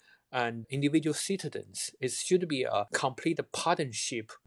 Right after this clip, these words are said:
to solve this problem between these different parties. Government should provide incentives for transportation network company,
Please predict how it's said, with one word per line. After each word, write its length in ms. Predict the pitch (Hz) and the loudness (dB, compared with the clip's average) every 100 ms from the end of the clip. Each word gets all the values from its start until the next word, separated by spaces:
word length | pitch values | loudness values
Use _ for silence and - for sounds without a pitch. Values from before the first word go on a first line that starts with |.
| - | -10
to 220 | - 113 | -8 -6
solve 340 | - 135 120 | 0 2 2
this 220 | 107 107 - | 0 -6 -6
problem 580 | - 107 104 101 92 98 | -4 -2 0 -2 -6 -10
between 300 | 107 117 107 | -10 -6 -2
these 260 | 104 - - | -2 -4 -8
different 420 | 120 113 107 101 - | -8 -4 -6 -6 -8
parties. 720 | - 110 101 101 95 - - _ - - - - | -2 -2 -2 -6 -6 -8 -8 _ -18 -16 -16 -12
Government 580 | - 156 190 160 110 104 | -4 -2 0 -2 -8 -10
should 280 | - 131 117 - | -10 -8 -8 -10
provide 680 | - 127 117 117 120 123 - - - 139 | -2 2 4 4 2 0 -4 -10 -12 -10
incentives 840 | 131 - 175 175 117 - - - - | -8 -6 -6 -6 -10 -10 -12 -14 -16
for 560 | - - 135 123 120 120 _ | -14 0 4 4 0 -6 _
transportation 920 | - 135 - 127 - 139 139 143 135 135 _ _ - | -8 -8 -4 -6 -4 -6 -6 -8 -12 -14 _ _ -6
network 480 | 131 139 139 131 | -2 -2 2 0
company, 540 | 135 131 131 156 160 | 0 -6 -6 -6 -6